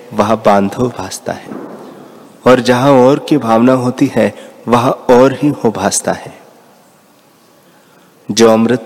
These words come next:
में विष की भावना होती है, तो अमृत भी विष हो जाता है। सो कुछ अमृत में विष नहीं, भावना रूप भासता है।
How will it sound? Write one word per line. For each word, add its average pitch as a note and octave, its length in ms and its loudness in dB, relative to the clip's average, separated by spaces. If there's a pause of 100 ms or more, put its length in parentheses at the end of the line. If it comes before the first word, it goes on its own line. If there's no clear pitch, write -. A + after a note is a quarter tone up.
में A#2+ 160 -2
विष G#2+ 240 -2
की A#2+ 140 -4
भावना G#2+ 360 -2
होती A2 400 -2
है, G2+ 220 -2 (600)
तो - 420 0
अमृत G#2+ 340 0
भी F#2 340 -10 (400)
विष A2+ 240 0 (100)
हो F#2 60 -6
जाता F2 300 -8
है। - 200 -20 (1040)
सो - 200 0
कुछ F3 320 0 (180)
अमृत G#2+ 420 -2
में C#3+ 140 0
विष C3+ 300 -4
नहीं, C#3+ 260 -6 (960)
भावना A#2 440 0
रूप C#3 200 0
भासता A2+ 420 -12
है। - 200 -20